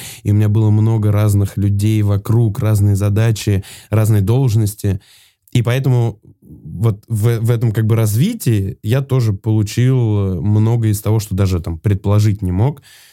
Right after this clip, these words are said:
Но в итоге все, по сути, вот все становление свое, да, я получил в хурме,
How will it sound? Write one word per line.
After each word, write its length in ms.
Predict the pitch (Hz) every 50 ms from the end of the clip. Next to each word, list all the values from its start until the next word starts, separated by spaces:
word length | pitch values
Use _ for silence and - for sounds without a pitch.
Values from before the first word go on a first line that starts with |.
| _ _ _ -
Но 240 | 107 95 95 101 110
в 60 | 107
итоге 200 | 92 104 113 107
все, 480 | 92 - - - - - 98 98 107 104
по 160 | 104 - 92
сути, 560 | 95 - - - 110 107 101 - 95 92 92
вот 260 | 90 90 95 95 98 _
все 400 | _ - - - - - 135 127
становление 800 | 120 - - 117 107 107 104 101 113 127 160 202 220 175 123 110
свое, 380 | 104 - 104 101 98 95 92 92
да, 220 | 87 98 95 95
я 180 | 92 95 104 104
получил 380 | 104 104 98 98 - - 104
в 80 | 104 -
хурме, 300 | - 95 - - -